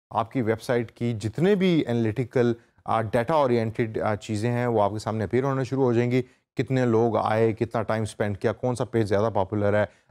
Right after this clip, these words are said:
अ, किस वेबसाइट से लोग आ रहे हैं, कौन से प्लेटफॉर्म से आ रहे हैं, ये तमाम चीज़ें आपको Google Analytics में, अ, अपीयर होना शुरू हो जाएंगी। Usually मेरे एक्सपीरियंस में तकरीबन अड़तालीस घंटे लगते हैं, अ,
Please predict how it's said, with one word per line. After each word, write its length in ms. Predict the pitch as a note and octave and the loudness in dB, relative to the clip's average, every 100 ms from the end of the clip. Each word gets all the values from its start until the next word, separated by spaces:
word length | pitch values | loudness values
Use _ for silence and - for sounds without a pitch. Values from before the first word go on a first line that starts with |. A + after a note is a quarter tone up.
| - | -4
अ, 100 | A2 | -2
किस 300 | - G3+ B2+ | -2 -2 2
वेबसाइट 380 | B2 - E3+ | 0 2 -2
से 120 | D#3 C#3+ | 0 2
लोग 240 | B2 A2 | 2 2
आ 120 | G#2 | 2
रहे 120 | G#2+ | 0
हैं, 60 | A2 | -2
कौन 120 | A#2+ | -4
से 100 | A#2 | -4
प्लेटफॉर्म 420 | A#2 G#2+ G#2+ A#2 G#2+ | -4 -4 -2 -6 -4
से 120 | A2 | -2
आ 60 | |
रहे 100 | G2+ | -2
हैं, 60 | A2+ _ _ D#3 | -4 _ _ -4
ये 60 | |
तमाम 340 | D#3 D3+ E3+ F3+ | 0 2 2 0
चीज़ें 260 | E3 D3+ | 0 0
आपको 200 | C3+ D#3 | 0 -2
Google 440 | A#2+ A2 A2+ B2 G#2+ | -2 0 0 -2 -2
Analytics 380 | G#2+ G#2+ - | -4 -6 -6
में, 180 | B2 A#2+ - _ - | -4 -4 -6 _ -8
अ, 60 | |
अपीयर 300 | - A2+ C3+ | -6 0 0
होना 160 | A2+ G#2 | 0 -2
शुरू 220 | G2+ G2 | -6 -2
हो 100 | G2 | -2
जाएंगी। 280 | F#2 F#2+ G2+ - _ - | -2 -2 -4 -8 _ -2
Usually 380 | A#2 G3 G#3+ A3+ | 2 2 4 2
मेरे 200 | F3+ G3 | 2 0
एक्सपीरियंस 480 | F#3+ - E3 F#3 - | 0 -2 0 0 -2
में 120 | G3+ | -4
तकरीबन 420 | F#3 D3 D3 D#3 E3+ | -2 -4 0 0 0
अड़तालीस 480 | B2 B2+ C3+ E3 | 0 0 0 0
घंटे 240 | C#3+ C#3+ C#3+ | -2 -2 0
लगते 300 | B2 - D3 | -2 -2 -4
हैं, 260 | C#3 C#3 | -2 -4
अ, 440 | C3 - G#2+ A2 | -6 0 2 2